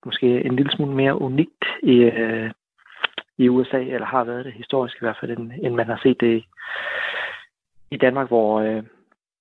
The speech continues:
hvor det først for nylig er sådan, at, øh,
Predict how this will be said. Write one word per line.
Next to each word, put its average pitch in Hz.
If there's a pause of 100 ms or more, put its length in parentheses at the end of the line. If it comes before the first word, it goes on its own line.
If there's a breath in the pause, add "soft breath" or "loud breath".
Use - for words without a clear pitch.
(180)
hvor 131
det -
først 131
for 135
nylig 135
er 113
sådan, 117
at, 110
øh, -